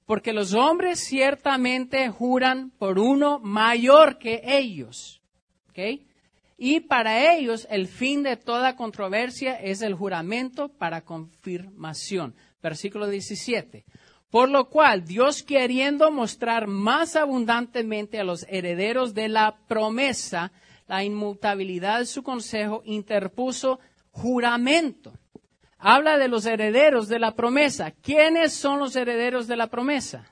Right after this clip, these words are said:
Nosotros. Nosotros. ¿Ok?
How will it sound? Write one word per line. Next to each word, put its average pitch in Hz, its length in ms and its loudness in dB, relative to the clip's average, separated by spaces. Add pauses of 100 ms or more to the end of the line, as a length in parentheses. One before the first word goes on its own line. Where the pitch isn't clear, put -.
(1120)
Nosotros. 226 800 2 (960)
Nosotros. 180 760 -4 (180)
¿Ok? 240 260 -6